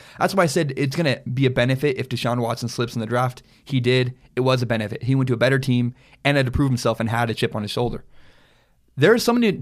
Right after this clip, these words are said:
to be said for that. My, I, I, I really, as much as we love Peyton Manning, we handed him the farm.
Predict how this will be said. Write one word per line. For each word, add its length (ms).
to 60
be 120
said 240
for 80
that. 280
My, 260
I, 160
I, 380
I 80
really, 440
as 120
much 180
as 60
we 100
love 160
Peyton 200
Manning, 220
we 120
handed 300
him 200
the 100
farm. 480